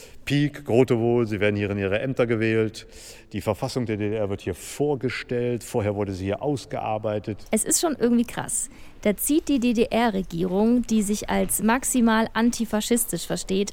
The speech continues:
Speaker 2: ausgerechnet in eine ehemalige Nazi-Behörde. Nur wenige Jahre nach dem Ende des Zweiten Weltkriegs.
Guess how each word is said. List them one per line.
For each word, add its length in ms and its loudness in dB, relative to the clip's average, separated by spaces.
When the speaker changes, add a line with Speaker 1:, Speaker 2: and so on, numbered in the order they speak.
Speaker 2:
ausgerechnet 920 4
in 120 4
eine 300 0
ehemalige 840 4
Nazi-Behörde. 1040 -2
Nur 240 6
wenige 340 2
Jahre 580 4
nach 140 0
dem 160 -2
Ende 340 0
des 220 0
Zweiten 460 0
Weltkriegs. 680 -6